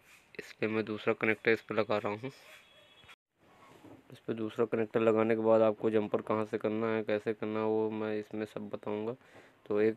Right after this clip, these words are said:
ग्राउंड होता है और एक प्लस होता है, ठीक है। तो आपको जो प्लस वाला जंपर है मैं आपको बताता हूँ,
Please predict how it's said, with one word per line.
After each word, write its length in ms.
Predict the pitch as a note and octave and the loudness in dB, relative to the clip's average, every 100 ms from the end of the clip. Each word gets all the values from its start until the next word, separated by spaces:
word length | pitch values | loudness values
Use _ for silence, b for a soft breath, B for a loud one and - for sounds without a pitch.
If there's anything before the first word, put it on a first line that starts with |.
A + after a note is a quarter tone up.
| - | -2
ग्राउंड 300 | A#2 A2 A2 | 0 2 2
होता 300 | A2 - A2+ | 0 2 4
है 160 | A#2 A2 | 4 4
और 160 | G#2+ | 2
एक 100 | G#2+ - - | 0 -2 -4
प्लस 180 | G#2+ | -4
होता 240 | G2+ G2+ G#2 | -2 -4 -4
है, 60 | |
ठीक 220 | G#2 C3 B2+ | -2 -4 -4
है। 60 | |
तो 240 | A#2 A2+ - A2+ | -2 -2 -2 -4
आपको 260 | G#2 - | -4 -6
जो 120 | A2+ | -6
प्लस 260 | G#2+ - A2+ - | -6 -4 -2 2
वाला 320 | A2+ A2+ A#2 _ _ b b b b - | 4 4 2 _ _ b b b b -6
जंपर 340 | G#2+ G#2 A#2 G#2+ | -4 -4 -2 0
है 120 | G#2+ | 0
मैं 160 | A2 | 0
आपको 320 | G#2+ - - G#2+ | -2 -2 -8 -6
बताता 420 | G#2+ G#2+ - A2 | -4 -6 -6 -8
हूँ, 220 | A2 B2 | -8 -14